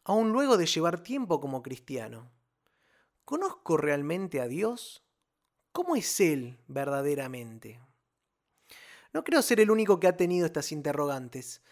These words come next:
A menudo, las personas hablamos mucho sobre muchas cosas, pero conocemos bastante poco de ellas. Repetimos palabras, credos y razonamientos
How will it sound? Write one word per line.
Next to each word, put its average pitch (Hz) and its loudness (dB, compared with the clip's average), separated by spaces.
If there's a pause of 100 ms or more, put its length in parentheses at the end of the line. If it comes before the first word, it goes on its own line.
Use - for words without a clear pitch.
(280)
A 175 -4
menudo, 240 2 (640)
las 226 0
personas 311 2
hablamos 208 4
mucho 220 0
sobre 147 0
muchas 190 -4
cosas, 196 0 (140)
pero 190 -4
conocemos 208 -2
bastante 196 -2
poco 139 -4 (200)
de 127 -10
ellas. 117 -14 (640)
Repetimos 208 0
palabras, 196 6
credos 208 4
y 156 -6
razonamientos 202 -2